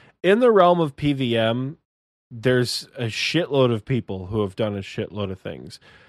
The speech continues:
We have a couple of first fire capes. I'm gonna call the one out we got on Twitter first, 'cause we actually, someone did add us on Twitter.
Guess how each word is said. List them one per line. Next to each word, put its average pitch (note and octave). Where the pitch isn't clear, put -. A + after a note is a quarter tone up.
We C3
have D3+
a G3+
couple E3+
of A#2
first B2
fire A2+
capes. G2
I'm B2+
gonna C4
call A3+
the A#3
one G#3
out C3+
we C3
got D3+
on A2
Twitter G#2
first, F#2
'cause B2
we C3
actually, D#3
someone D3+
did C3
add A2+
us A2+
on G2+
Twitter. F#2+